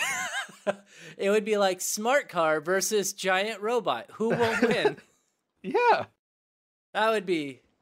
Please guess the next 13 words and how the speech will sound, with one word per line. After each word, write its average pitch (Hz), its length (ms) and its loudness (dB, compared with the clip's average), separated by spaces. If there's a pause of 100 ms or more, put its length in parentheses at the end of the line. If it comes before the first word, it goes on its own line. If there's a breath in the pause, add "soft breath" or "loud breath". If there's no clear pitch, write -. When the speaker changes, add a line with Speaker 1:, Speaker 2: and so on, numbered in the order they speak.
(140)
Speaker 1:
ah, 175 240 2
man, 131 400 -8 (100)
if 165 160 -10
we 240 120 2
had 196 180 0
money. 135 380 -6 (260)
Ah, 127 440 -2
I 143 100 -4
wish 151 200 -2
I 131 120 2
had 117 160 -4
money. 110 260 -12 (400 loud breath)
So, - 300 0